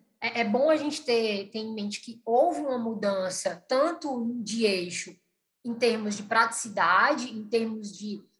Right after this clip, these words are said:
do que é que os governos subnacionais estavam, é, fazendo, como estavam fazendo e como estavam dialogando com o M R E. Houve uma mudança também metodol-, ou seja, uma mudança metodológica.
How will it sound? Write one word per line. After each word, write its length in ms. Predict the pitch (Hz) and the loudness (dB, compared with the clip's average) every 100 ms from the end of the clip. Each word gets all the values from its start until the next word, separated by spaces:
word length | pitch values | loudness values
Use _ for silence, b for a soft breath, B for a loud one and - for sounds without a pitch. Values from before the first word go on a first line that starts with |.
| - | -10
do 80 | 214 | -4
que 120 | 240 | 0
é 100 | 233 | 0
que 140 | 302 | 0
os 260 | 302 277 240 | -2 -2 -2
governos 460 | 240 226 233 226 | -2 0 0 -2
subnacionais 1200 | - 208 214 214 - 214 196 185 180 180 - - _ _ _ | -8 -10 -6 -6 -6 -2 2 4 2 -2 -8 -12 _ _ _
estavam, 1000 | 214 - 240 214 208 220 214 214 202 - - _ - | -10 -2 4 4 4 2 0 0 -4 -8 -16 _ -2
é, 280 | 185 180 | 0 0
fazendo, 760 | 175 233 214 214 226 262 269 254 | 2 4 4 6 4 4 4 0
como 380 | - 262 320 311 | -2 0 0 -2
estavam 480 | - 247 220 220 | 0 4 4 2
fazendo 640 | 208 202 185 214 240 254 254 | -6 -4 -2 0 2 2 -2
e 80 | 240 | -4
como 260 | 254 254 | -2 -2
estavam 380 | 254 - 220 226 | -4 -2 -2 0
dialogando 520 | 214 208 196 196 196 - | -2 -2 -2 -8 -12 -10
com 80 | 202 | -8
o 20 | |
M 160 | 190 | -4
R 200 | 190 202 | -4 -2
E. 220 | 180 196 233 B B _ | 0 0 -2 B B _
Houve 300 | - 262 294 | 8 10 10
uma 140 | 277 254 | 6 0
mudança 520 | 240 214 214 208 - | 0 0 0 -2 -4
também 320 | 220 202 196 | -4 -2 -2
metodol-, 500 | 208 233 226 214 202 | -2 -2 0 0 2
ou 120 | 208 | 0
seja, 280 | 233 214 175 | 0 -2 -4
uma 140 | 190 202 | -6 -6
mudança 400 | 214 208 262 262 | -6 -6 -6 -6
metodológica. 880 | 220 214 202 175 170 190 226 - | -8 -6 -4 -2 -2 -4 -4 -10